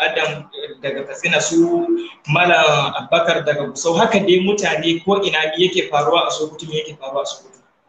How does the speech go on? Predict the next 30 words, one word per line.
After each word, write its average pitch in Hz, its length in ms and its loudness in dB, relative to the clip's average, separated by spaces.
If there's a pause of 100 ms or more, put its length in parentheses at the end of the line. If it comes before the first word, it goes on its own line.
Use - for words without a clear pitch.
(1000)
Idan 233 240 4
har 285 160 0
mutum 226 240 -2
zai 226 180 2
ce 208 200 -2
ga 185 180 2
takamaiman 214 600 0
tabbacin 196 440 0
abin 190 180 2
da 180 60 4
yake 180 220 2
faruwa 165 280 4
a - 40 2
Sokoto, 175 580 -4 (200)
to 156 100 -4
sai 190 180 2
dai 220 100 6
hukumar 180 380 2 (120)
jami'an 151 360 -2
tsaro, 208 200 -8
su 208 180 0
ne 196 160 6
kawai 170 140 0
za 175 160 2
su - 160 -2
iya 165 100 4
bada 165 220 2
cikakken 170 340 -4
labarai 147 340 0
sabo-, 151 340 -8